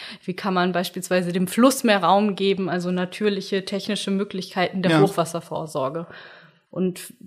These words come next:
Speaker 1: vielleicht noch zum Ablauf, also die Enquete-Kommission tagt einmal im Monat, das heißt, wir kommen einmal im Monat zusammen und dort werden dann auch Expertinnen und Experten angehört zu bestimmten Themenblöcken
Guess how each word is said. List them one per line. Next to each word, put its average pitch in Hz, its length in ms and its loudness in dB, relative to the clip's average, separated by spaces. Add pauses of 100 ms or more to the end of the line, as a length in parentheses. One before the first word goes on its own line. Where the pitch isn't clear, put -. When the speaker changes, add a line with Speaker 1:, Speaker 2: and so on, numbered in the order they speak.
(100)
Speaker 1:
vielleicht 208 380 4
noch 220 140 4
zum 202 260 0
Ablauf, 214 560 6
also 180 200 -4
die 185 120 -6
Enquete-Kommission 190 1080 -2
tagt - 380 -2
einmal 185 260 2
im 170 120 0
Monat, 269 580 6
das 190 180 -10
heißt, 185 300 0
wir 180 80 -6
kommen 185 200 -6
einmal 180 280 0
im 185 80 0
Monat 185 340 2
zusammen 190 460 4
und 185 200 0
dort 185 220 0
werden 185 180 2
dann 180 140 0
auch 170 160 0
Expertinnen 190 640 0
und 180 40 -2
Experten 196 480 0
angehört 202 680 4
zu 190 200 -6
bestimmten 196 520 -2
Themenblöcken 196 640 2